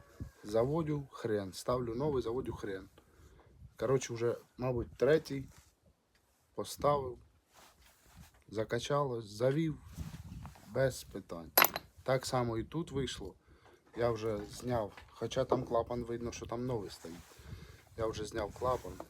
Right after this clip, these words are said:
вже не знаю, що робити. Вже крутим, акумулятори сідають. Коротше, чуть-чуть розтягнув пружинку, зібрав. Дую, дується. Взяв щось, я не пам'ятаю, тоненьке.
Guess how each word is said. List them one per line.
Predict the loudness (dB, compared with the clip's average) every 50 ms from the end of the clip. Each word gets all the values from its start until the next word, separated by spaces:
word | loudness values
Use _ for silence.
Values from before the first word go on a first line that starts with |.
| -14 -12
вже | -6 -2 0 0
не | 2 2
знаю, | 2 2 2 0 0
що | 0 -2 -2
робити. | 0 0 0 0 -2 -2 -2 -4 -6 -6 -6 -8 -8 -14 -16 -18 -18 -18 -18 -16 -16 -16 -18 -16 -18 -18 -18 -18 -20 -20 -20 -20 -20 -20 -20 -20 -16
Вже | -10 -6 -6 -6
крутим, | -4 -2 0 0 0 2 2 2 2
акумулятори | 2 0 0 0 0 2 2 4 2 2 2 0 0 0
сідають. | -2 -4 -2 2 4 4 4 4 2 -2 -6 -12 -18 -20 -20 _ _ _ _ _ _ _ _ _ _ _ _ _ -20 -20 -20 -20 -20 _ _ -20 -20 -18 -18 -18 -18 -12 -4 0
Коротше, | 2 4 4 4 4 2 -2 -8 -6
чуть-чуть | -2 -2 -2 0 0 -2 -4 -2 -2
розтягнув | -4 -6 -4 -2 -2 0 0 0 -2 -4 -4
пружинку, | -6 -6 -6 -4 -4 -4 -4 -4 -4 -4 -4 -2
зібрав. | 0 0 0 0 2 0 0 0 0 -4 -8 -14 -20 -20 -20 -20 -20 -20 -20 -20 -20 -20 -20 -20 -12
Дую, | -4 0 2 4 4 4 4 2 0 -6 _ _
дується. | -8 -4 -2 0 0 0 -2 -4 -6 -8 -10 -10 -10 -12 _ _ -14
Взяв | -6 0 4 4 6 4 4
щось, | 0 -2 -4 -4 -4 -4
я | -6 -4
не | -4 -4
пам'ятаю, | -4 -4 -4 -4 -4 -2 -4 -4 -4
тоненьке. | -4 -2 0 0 0 0 0 0 -2 -4 -6